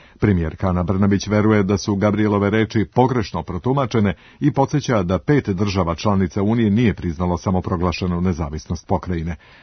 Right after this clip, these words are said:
Šef diplomatije Ivica Dačić je u Sofiji poručio kako je kontraproduktivno da ministri spoljnih poslova šalju takve poruke. Visoka predstavnica Evropske unije Federica Mogherini rekla je u Sofiji da bi dogovor o normalizaciji odnosa Beograda i Prištine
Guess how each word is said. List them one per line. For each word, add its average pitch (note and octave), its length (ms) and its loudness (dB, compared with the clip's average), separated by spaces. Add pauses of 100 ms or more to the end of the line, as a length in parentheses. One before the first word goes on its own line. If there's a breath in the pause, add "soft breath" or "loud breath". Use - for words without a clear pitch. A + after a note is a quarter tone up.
Šef - 280 -6
diplomatije F2+ 540 -2
Ivica F#2+ 280 0
Dačić G2+ 400 0
je G2+ 60 2
u G2 60 0
Sofiji A2 400 0
poručio A#2 480 0
kako G2+ 280 -2
je F2+ 60 -2
kontraproduktivno A#2 1040 0
da G2+ 160 -2
ministri F#2 460 -2
spoljnih A2+ 320 -2
poslova A#2 400 -2
šalju D#2 320 -10
takve - 280 -4
poruke. F#2 400 -2 (600 loud breath)
Visoka G2 400 4
predstavnica F#2+ 580 0
Evropske F2+ 400 -2
unije G#2+ 260 2
Federica G2+ 400 0
Mogherini G2 520 0
rekla A2 260 0
je A#2 40 2
u A2 100 0
Sofiji A#2+ 440 -2
da G2+ 120 0
bi F2 120 -2
dogovor G2 460 0 (100)
o F2 300 -6
normalizaciji F2+ 720 -2
odnosa F2+ 340 -4
Beograda F2 420 -4
i D#2+ 60 -6
Prištine A2 500 0